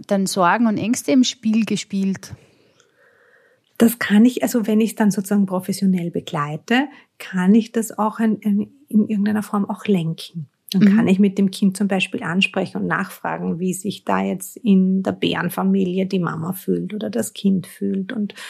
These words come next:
Speaker 2: was es da braucht und so weiter. Also dann kann ich das auch konstruktiv in eine Richtung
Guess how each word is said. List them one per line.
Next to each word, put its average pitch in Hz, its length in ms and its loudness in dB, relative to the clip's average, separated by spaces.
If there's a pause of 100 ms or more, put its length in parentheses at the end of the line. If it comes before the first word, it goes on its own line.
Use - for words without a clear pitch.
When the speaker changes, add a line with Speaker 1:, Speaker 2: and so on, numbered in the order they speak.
(300)
Speaker 2:
was 196 260 0
es 202 120 0
da 208 120 -2
braucht 180 680 -4
und 190 100 -2
so 190 140 -6
weiter. - 260 -6
Also 202 160 -2
dann 196 160 -2
kann 175 240 -6
ich 190 160 2
das 214 200 -4
auch 202 320 0 (280)
konstruktiv 214 1040 2
in 208 200 0
eine 202 260 2
Richtung 196 640 0